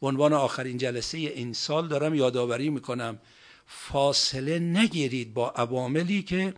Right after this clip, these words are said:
مواظبت و مراقبت و تذکر و توجه به معنویت و خدا و اهداف عالیات رو در ما یادآوری می‌کنه. اونا رو بهش بچسبید. اما نکته بعدی که امروز بیشتر مورد نظر من جمع‌بندی کنم،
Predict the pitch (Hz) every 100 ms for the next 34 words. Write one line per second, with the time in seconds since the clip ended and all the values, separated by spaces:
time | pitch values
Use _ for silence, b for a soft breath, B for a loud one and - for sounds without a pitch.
0 | B B B B 135 139 135 127 127 123
1 | 110 127 117 151 120 - 117 123 123 120
2 | 123 123 117 113 117 143 110 - 117 123
3 | - 120 120 123 - - 151 120 - B
4 | B B 123 135 - - 127 131 131 127
5 | 160 180 156 170 170 143 139 131 135 131
6 | 120 123 131 156 - 123 - 127 120 151
7 | 135 120 120 - 127 107 127 123 - 127
8 | 135 123 123 123 160 180 156 156 131 123
9 | 135 151 175 180 b b b b 127 127
10 | 123 120 113 120 107 101 117 - - 202
11 | 220 175 156 - 120 - - - - -
12 | - _ _ _ B B B B 226 262
13 | 277 220 - 165 143 143 135 151 202 139
14 | 127 127 131 185 131 127 - 127 117 120
15 | 123 117 120 120 117 117 117 113 120 120
16 | 117 113 117 - 131 151 175 170